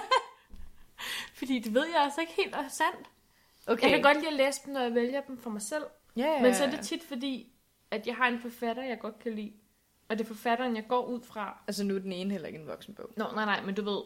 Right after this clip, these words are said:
Speaker 2: Ja, ja, ja, ja. Men jeg kan, du har ret. Altså, alle de bøger, du har nu, det er jo faktisk forfattere, du har læst af, øh, læst
Speaker 1: Ja.
Speaker 2: bøger af før.
Speaker 1: Jeg føler, du læser mere.
Speaker 2: Ja, jeg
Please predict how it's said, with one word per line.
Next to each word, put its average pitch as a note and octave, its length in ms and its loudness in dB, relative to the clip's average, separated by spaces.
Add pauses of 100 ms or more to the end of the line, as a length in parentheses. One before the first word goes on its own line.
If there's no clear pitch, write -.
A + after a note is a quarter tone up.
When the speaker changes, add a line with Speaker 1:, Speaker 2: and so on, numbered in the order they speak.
Speaker 2:
Ja, B3+ 160 6
ja, A3+ 140 8
ja, D#3 260 2
ja. G#3 140 -8 (180)
Men G#3 200 2
jeg G#3 140 2
kan, G3 160 0
du G3+ 100 -2
har G3 100 6
ret. G3 260 4
Altså, G3 240 0
alle B3 220 2
de C4 60 -4
bøger, A3+ 260 2
du G#3 100 -4
har G3+ 220 2
nu, G3 200 2
det G3 100 -2
er G3 40 2
jo G3+ 60 2
faktisk F#3+ 300 0
forfattere, F#3+ 460 -2
du G3 100 -6
har F3+ 80 -4
læst - 320 -6
af, - 220 -8
øh, E3+ 300 -4
læst G3 220 -4
Speaker 1:
Ja. C4 100 4
Speaker 2:
bøger F#3 160 4
af F3 180 -2
før. F3+ 220 -10 (240)
Speaker 1:
Jeg B3 120 0
føler, B3+ 200 2
du C4 120 0
læser B3+ 320 4
mere. A#3+ 500 2 (400)
Speaker 2:
Ja, F#3 160 4
jeg F#3+ 140 6